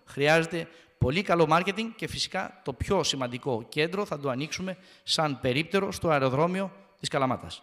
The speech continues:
Με το που θα έρχεται ο επισκέπτης, όποιο κινητό δεν έχει καταγραφεί, γιατί υπάρχουν έξυπνα πράγματα, θα του δίνει τις πληροφορίες. Θα παίρνει τον ηλεκτρονικό χάρτη της περιοχής που θα τον πληροφορεί για τα πάντα που μπορεί να κάνει στο Δήμο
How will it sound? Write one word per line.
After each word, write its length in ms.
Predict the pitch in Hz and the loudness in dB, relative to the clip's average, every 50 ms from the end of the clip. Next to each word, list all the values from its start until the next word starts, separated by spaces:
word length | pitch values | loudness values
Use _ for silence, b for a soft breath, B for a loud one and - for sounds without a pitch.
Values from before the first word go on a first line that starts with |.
| _ _ _ | _ _ _
Με 160 | - 131 143 | 0 0 2
το 120 | 143 - 147 | 2 2 0
που 120 | 131 - | 0 0
θα 100 | - 151 | 2 4
έρχεται 300 | 170 208 214 - 151 135 | 4 4 4 2 0 0
ο 40 | 139 | 0
επισκέπτης, 600 | 127 - - - 180 180 - 240 233 - - - - _ _ _ _ _ _ _ _ _ _ _ _ _ _ _ _ _ _ | 0 0 0 -2 -2 0 0 -2 -2 -2 -4 -8 -14 _ _ _ _ _ _ _ _ _ _ _ _ _ _ _ _ _ _
όποιο 640 | - 135 156 202 196 - 233 226 220 220 - - - | 0 4 4 4 6 6 6 6 6 6 0 -12 -8
κινητό 400 | - 185 170 170 160 - 180 165 | -4 -2 -2 0 4 6 8 8
δεν 140 | 147 151 156 | 8 8 6
έχει 160 | 160 117 - | 4 0 0
καταγραφεί, 480 | - 147 - 139 120 123 120 - - 202 | -2 0 2 2 2 2 2 2 0 0
γιατί 240 | 202 165 123 131 | 0 0 0 0
υπάρχουν 380 | 147 139 120 147 147 139 - 127 | -2 -2 2 2 2 2 2 0
έξυπνα 380 | 135 131 - - - - 117 104 | 0 0 -2 -4 -4 -4 -4 -2
πράγματα, 600 | - 147 165 175 214 208 233 233 233 - - - | 0 0 0 2 2 0 0 -2 -4 -6 -18 -12
θα 200 | - - 196 175 | -4 -2 -2 -2
του 120 | - - 139 | -2 -2 -4
δίνει 220 | 131 180 202 208 | -2 -2 -4 -4
τις 120 | - - - | -6 -8 -6
πληροφορίες. 580 | - 165 151 151 - 147 135 123 90 82 - | -6 -2 0 0 0 0 -2 -4 -6 -8 -8
Θα 140 | - - 123 | -6 -4 -2
παίρνει 180 | 120 175 180 175 | 0 0 0 -2
τον 140 | 175 170 | -4 -4
ηλεκτρονικό 500 | 160 151 139 - 139 139 135 135 - 175 | -2 -2 -4 -4 -6 -8 -6 -2 -2 0
χάρτη 260 | 160 156 165 156 - 135 | 2 2 0 0 0 -6
της 100 | 123 - | -8 -4
περιοχής 480 | 135 131 127 123 117 185 220 220 - B B B B B B | -2 -2 0 -2 -2 -2 -4 -6 -6 B B B B B B
που 160 | - 170 165 | -4 -4 -2
θα 420 | - - 160 147 - - - - - - _ _ | 0 0 0 0 0 -4 -12 -20 -20 -20 _ _
τον 140 | - 156 143 | -4 -2 0
πληροφορεί 480 | 120 139 139 135 - 139 147 196 220 220 | 2 4 4 4 4 4 4 2 2 2
για 140 | 160 160 151 | 0 0 2
τα 140 | - 147 | 2 0
πάντα 320 | - - 175 190 202 202 190 | 4 4 4 4 4 2 0
που 80 | 185 | 0
μπορεί 180 | 175 151 156 170 | 2 2 2 2
να 80 | 185 165 | 2 0
κάνει 260 | - 180 196 208 196 | 0 0 0 0 -4
στο 200 | - - 160 143 | -4 -4 -2 -2
Δήμο 340 | 143 185 196 202 214 214 | -2 -2 -4 -4 -6 -8